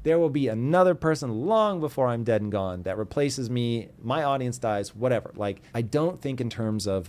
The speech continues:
what, what are things beyond me. I think only how will I feel while I'm alive about the fact that there will be nothing that lives beyond me.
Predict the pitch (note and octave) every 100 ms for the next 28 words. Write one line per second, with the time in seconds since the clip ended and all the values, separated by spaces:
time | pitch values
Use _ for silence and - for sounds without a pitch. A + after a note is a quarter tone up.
0 | - F#2+ B2 C3 - A2 B2+ C3+ B2 A2+
1 | A2 F#2+ F2+ G2 F#2 F2+ E2 E2 - -
2 | - A2 A2 B2+ - C#3 D3+ A#2+ G#2+ G#2
3 | - C3 D3 D#3+ C3 - C#3 C#3 D#3+ F3
4 | - - - - - - - A2 B2+ C3+
5 | A#2+ G2 G2 C3 E3 G2 G2 - - -
6 | C3+ B2+ E3+ F#3+ G2 - E2 E2 - -
7 | A#2+ C3+ B2 A2+ A2 G2+ G2 F#2 F#2 F2
8 | - F2+ F2 F2 -